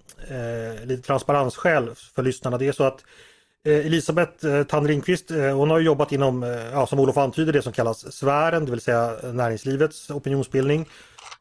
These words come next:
Hon, eh, har sutt-, bland annat suttit i styrelsen för Stiftelsen Fritt Näringsliv och hon har också suttit i styrelsen för den, eh,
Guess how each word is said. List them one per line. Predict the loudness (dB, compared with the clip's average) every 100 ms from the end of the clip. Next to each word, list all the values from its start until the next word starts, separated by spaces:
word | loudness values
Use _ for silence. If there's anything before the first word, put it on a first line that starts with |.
| 0
Hon, | 2 4 2
eh, | 2 2 0 -2 -4
har | -4
sutt-, | -4
bland | -2 0
annat | 0
suttit | -2 -4 -10
i | -12
styrelsen | -8 -2 0 -2 -2 -4
för | -4
Stiftelsen | -10 -8 -8
Fritt | -10 -4
Näringsliv | -2 -2 -4 -4 -4 -6
och | -12
hon | -6 -4
har |
också | -4 -4
suttit | -8 -6
i | -10
styrelsen | -4 -2 0 -2 -2 -4 -2
för | -6
den, | -2 -2 -2 -4
eh, | -4